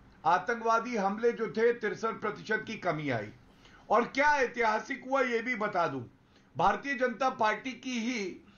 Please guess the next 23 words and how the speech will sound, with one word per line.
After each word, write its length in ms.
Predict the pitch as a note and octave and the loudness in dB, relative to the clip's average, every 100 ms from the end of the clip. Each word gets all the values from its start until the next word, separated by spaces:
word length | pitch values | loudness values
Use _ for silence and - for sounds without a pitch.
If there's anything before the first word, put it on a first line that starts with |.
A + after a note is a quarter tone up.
| - - F#3 | -20 -12 0
ये 100 | A#3+ | 2
हिम्मत 520 | G3 G#3+ A#3+ B3+ - | 2 2 2 0 -2
थी, 100 | B3+ | 0
अनुच्छेद 420 | B3 A3+ A#3 A#3+ | 0 0 0 0
तीन 240 | - A#3 A3 | 0 -6 -2
सौ 140 | A#3 | -2
सत्तर 380 | A3+ A3 - A#3+ | 0 -2 0 0
को 180 | A#3+ A3+ | 4 4
हटाया, 520 | G#3 G#3+ A3+ A3 - _ _ _ _ _ | 4 2 2 0 -4 _ _ _ _ _
जेकेएलएफ 720 | A2+ G#3+ A3 C4 B3+ B3 B3+ B3 | 0 0 2 2 4 4 2 2
को 160 | B3+ | 0
बैन 320 | A3 A3 A#3 G#3+ | 2 2 2 0
किया, 400 | - E3+ D#3 - - - | -6 -6 -6 -12 -20 -2
यासीन 480 | G#3+ A#3 A#3+ C#4+ C4+ | 0 2 0 -4 0
मलिक 440 | B3+ B3 A3+ - - _ _ _ _ - | 2 2 0 -6 -20 _ _ _ _ -2
जेल 300 | A3+ C#4 B3 | 0 0 0
की 180 | C#4+ C4 | -4 0
सलाखों 480 | A#3+ A#3 A#3+ C4 | 2 4 4 0
के 120 | B3+ C4 | 0 -4
पीछे 520 | A#3+ A3 A#3 B3+ C4 | -4 -6 2 4 4
है 160 | C#4+ | 2
जो 340 | B3 B3+ B3+ F#3 | 2 4 4 2
प्रधानमंत्री 1300 | - G3+ G#3+ A#3 A#3 A#3+ - B3+ C#4 C#4 A#3+ G#3+ | -2 -2 2 2 2 -2 -4 -4 0 2 0 -4